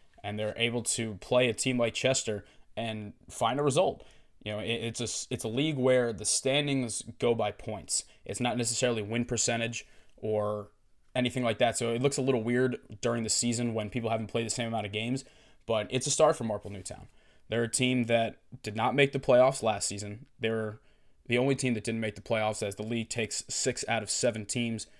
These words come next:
to go. But it's, it's a start in the right direction. You know, they're only about a third of the way through the season, and they had a early five nothing lead in this game, and Chester came back to tie it with five in the bottom of the fourth. So obviously,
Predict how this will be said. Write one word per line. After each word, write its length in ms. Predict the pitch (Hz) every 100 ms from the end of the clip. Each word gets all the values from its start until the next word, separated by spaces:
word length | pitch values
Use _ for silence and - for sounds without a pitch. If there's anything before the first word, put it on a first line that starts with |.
| - - -
to 80 | 117
go. 400 | 110 123 110 104 _ - _ -
But 280 | 110 - - _ _ _ -
it's, 260 | 131 - -
it's 140 | 131
a 60 | 135
start 220 | - 160
in 60 | 143
the 60 |
right 200 | 143 143
direction. 380 | 139 143 139 101
You 80 | 101
know, 40 |
they're 160 | 104 117
only 180 | 139 135
about 240 | 120 127
a 20 |
third 320 | 113 - 139 151
of 60 |
the 60 | 139
way 340 | 120 120 120 - - -
through 300 | - - 139
the 80 | 123
season, 440 | - 107 104 101 - _ - -
and 360 | 113 107 104 - -
they 220 | 120 120 113
had 400 | 123 123 123 -
a 240 | 117 110
early 240 | 98 151 135
five 280 | - 143 135
nothing 320 | 131 135 127
lead 120 | 139
in 100 | 127
this 180 | 113 -
game, 320 | 113 110 104 - - - 113
and 380 | 107 104 104 -
Chester 320 | 131 127 131
came 200 | 135 123
back 180 | 120 120
to 80 |
tie 240 | 110 131 131
it 80 | 113
with 100 | 107
five 300 | 117 117 110
in 60 |
the 60 | 110
bottom 240 | 113 113
of 40 | 104
the 60 |
fourth. 320 | - 131 113
So 120 | - -
obviously, 580 | 156 170 147 147 139